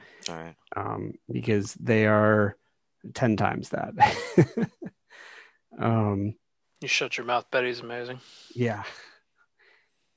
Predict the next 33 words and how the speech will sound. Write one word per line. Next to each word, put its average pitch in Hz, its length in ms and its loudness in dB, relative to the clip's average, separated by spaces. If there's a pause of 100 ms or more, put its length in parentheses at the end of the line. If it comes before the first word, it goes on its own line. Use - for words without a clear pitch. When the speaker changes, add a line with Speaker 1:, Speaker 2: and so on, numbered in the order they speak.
(480)
Speaker 2:
Uh, 117 560 2 (960)
Top 135 200 0
Chef 127 260 0
started. 104 440 -4 (540)
Um, 107 600 -4 (320)
it's - 420 0 (460)
interesting 143 560 4
to 127 100 6
see. 120 640 2 (500)
I 135 100 6
didn't 160 220 8
realize 139 360 8
how 127 300 0
much 120 340 2
the 117 120 2
pandemic 113 600 2
would, 110 160 4
uh, 92 120 4 (180)
impact 107 400 2
that 101 160 2
show. 104 480 0 (600)
Um, 107 280 2
but 107 120 4
since 123 220 2
they 110 260 6 (180)
obviously 117 380 6
shot 113 260 4
this 113 160 0
in 110 80 0
the 104 60 2
middle 110 300 6
of 98 120 2
it, 101 260 2